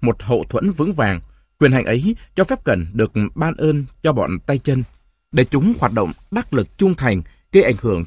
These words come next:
cho Cần, và Cần cũng nắm được một lực lượng hậu thuẫn đủ mạnh để đối mặt với những khó khăn có thể xảy ra. Và một khi Diệm không còn nữa, thì Ngô Đình Cần sẽ ra tranh cử bầu làm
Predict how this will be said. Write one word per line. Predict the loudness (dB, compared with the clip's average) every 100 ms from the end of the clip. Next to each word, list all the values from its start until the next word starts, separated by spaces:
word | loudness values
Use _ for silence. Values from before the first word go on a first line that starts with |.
| -2
cho | 0
Cần, | 0 -4 -8 -16 _ _ _
và | -2
Cần | 2 0 0 -4 -12 _
cũng | 2 2 -2 -2
nắm | 0 2 2
được | 2 0 -2
một | 0
lực | -2 -2
lượng | -2 -2
hậu | -2 -2
thuẫn | -2 -2 -2 0
đủ | 0 0
mạnh | -2 -4 -8 -20 -4
để | 2 4 2 0
đối | 2 4
mặt | 2 0
với | 0 2 0 -2
những | -2
khó | -2
khăn | -4 -4 -4 -4
có | -4
thể | -2 0
xảy | 0 -2
ra. | -2 -2 -4 _ _ _ _ _ _ _
Và | 2 4 4 2
một | 0 -2
khi | 0 0
Diệm | 2 0 -2
không | -4 -2
còn | -2
nữa, | -2 -2 -2 -4 -14 0
thì | 2 2
Ngô | 4 2
Đình | 2 0
Cần | -2 -4 -4 -8
sẽ | -2 0 0 0
ra | 0
tranh | -2 -4
cử | -4 -6 -8 -2
bầu | -2 0
làm | -2 -4